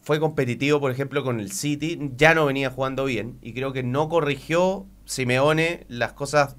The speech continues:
del equipo, eh,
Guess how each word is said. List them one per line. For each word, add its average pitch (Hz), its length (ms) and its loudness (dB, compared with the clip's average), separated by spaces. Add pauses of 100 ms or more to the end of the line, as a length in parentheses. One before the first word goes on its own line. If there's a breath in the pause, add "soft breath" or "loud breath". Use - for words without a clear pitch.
(140)
del 120 140 -2
equipo, 196 520 0 (880 loud breath)
eh, 107 760 0